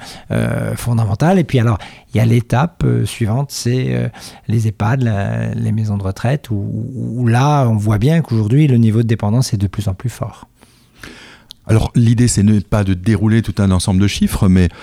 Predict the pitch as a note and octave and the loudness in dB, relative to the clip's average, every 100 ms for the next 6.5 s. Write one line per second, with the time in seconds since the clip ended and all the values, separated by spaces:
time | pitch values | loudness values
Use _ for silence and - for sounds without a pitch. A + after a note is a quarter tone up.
0 | - - F2+ F2+ F2+ G#2+ F#2 - F#2 G2 | -8 -2 2 2 2 -2 -2 0 0 2
1 | A#2 E3 G2+ G#2 C3+ A2+ F2+ F2 F2 F2 | 0 0 2 2 4 4 4 4 4 4
2 | F2 D#2+ F2 G#2+ F2+ E2 E2+ A#2 G#2 F2 | 2 2 0 0 0 0 0 0 2 2
3 | F#2+ G2+ G2 - - G2 F#2 G#2+ A2 G2 | 0 0 0 -2 0 0 2 4 6 6
4 | F2 F2 - F#2+ F2+ - - A2+ F2+ F2+ | 4 2 2 2 2 0 -2 0 2 2
5 | - F#2 F#2 G#2 F#2+ F#2+ - G2 F#2 E2+ | 2 4 4 4 2 0 0 2 4 4
6 | E2 E2 D#2+ E2+ A#2+ | 4 2 2 0 0